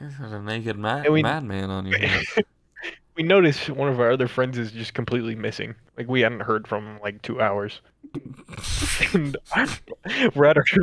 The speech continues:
Speaker 2: we're at our friend's house, and our friend's like, "Yo, uh, I think my girlfriend's gonna come over, so if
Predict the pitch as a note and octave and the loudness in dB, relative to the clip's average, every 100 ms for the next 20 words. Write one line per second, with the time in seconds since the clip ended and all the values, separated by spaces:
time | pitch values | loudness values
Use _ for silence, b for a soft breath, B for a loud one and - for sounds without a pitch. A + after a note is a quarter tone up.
0 | E3 D#3+ F#3+ D#3 G#3 G#3 D3 C#3+ C#3+ C#3 | 2 2 2 2 2 2 2 0 -2 -2
1 | F3+ C#3+ B2+ A#2+ B2+ A2+ A2 G#2+ A2+ - | -2 -2 -4 2 4 4 2 -2 -4 -8
2 | A#2 C#3 B2+ - _ _ _ _ - A2+ | -6 -6 -6 -12 _ _ _ _ -12 -6
3 | A#2 A2+ G2+ A2+ G#2+ A2 A2 A2 G#2+ A2 | -4 -4 -10 -8 -10 -8 -8 -8 -8 -10
4 | - G#2 G#2 A2 | -8 -8 -8 -12